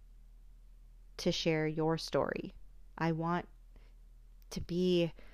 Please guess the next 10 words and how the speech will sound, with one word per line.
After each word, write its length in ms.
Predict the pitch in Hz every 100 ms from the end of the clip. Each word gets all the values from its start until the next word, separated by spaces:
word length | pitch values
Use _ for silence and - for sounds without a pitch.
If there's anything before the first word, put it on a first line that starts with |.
| - - - - - - - - - - - - - - - - - - -
a 60 | -
part 380 | - 180 185 -
of 160 | 156
this 460 | 165 160 - - - - - - - - - - - - - -
amazing 760 | 175 175 170 175 175 170 170 170
time 380 | - 156 160 160
that 140 | 151
we're 120 | - 151
in 400 | 143 143 185 226 -
where 480 | 160 160 160 156